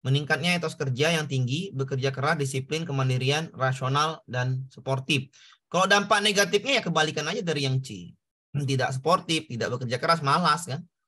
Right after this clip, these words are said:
Etos kerja yang tinggi itu malas berarti kan. Tidak disiplin, itu namanya kebalikan dari dampak negatif bidang sosial budaya. Maka jawabannya yang benar adalah yang C. D, masuknya budaya asing. <clears throat> Tumbuh berbagai jenis usaha ekonomi. Berarti ini bidang ekonomi. Salah ya.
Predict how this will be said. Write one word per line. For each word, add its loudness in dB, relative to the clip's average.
Etos -4
kerja 0
yang 4
tinggi -2
itu -4
malas 0
berarti -8
kan. -8
Tidak -6
disiplin, -2
itu -4
namanya 0
kebalikan -2
dari 0
dampak 0
negatif -2
bidang -4
sosial -4
budaya. -6
Maka 2
jawabannya 6
yang 4
benar 0
adalah 0
yang -2
C. -14
D, 8
masuknya 4
budaya 6
asing. 2
<clears throat> 2
Tumbuh 2
berbagai -2
jenis -4
usaha 0
ekonomi. -2
Berarti -2
ini -6
bidang -2
ekonomi. -4
Salah -8
ya. -8